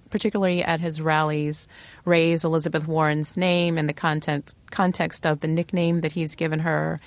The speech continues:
And he'll talk about how he went after her a little bit too early, you know, last year, or maybe it was the year before, when he was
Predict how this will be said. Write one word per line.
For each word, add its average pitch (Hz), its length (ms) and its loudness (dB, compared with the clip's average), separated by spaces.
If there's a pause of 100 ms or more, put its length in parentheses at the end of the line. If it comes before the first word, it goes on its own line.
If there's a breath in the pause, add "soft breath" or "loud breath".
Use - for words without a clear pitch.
(300 loud breath)
And 151 380 0
he'll 151 300 0
talk 165 280 0
about 156 360 0
how 156 420 0
he 156 380 -4
went 160 260 0
after 165 280 -2
her 156 180 0
a 147 80 2
little 165 220 2
bit 156 180 -4
too 170 240 -2
early, 170 400 4
you 165 160 -2
know, 156 180 0
last 160 400 0
year, 165 180 2
or 156 40 2
maybe 160 160 2
it 165 80 -4
was 156 100 -4
the 165 140 -4
year 156 120 0
before, 165 520 0
when 160 220 -2
he 156 180 -4
was - 400 -6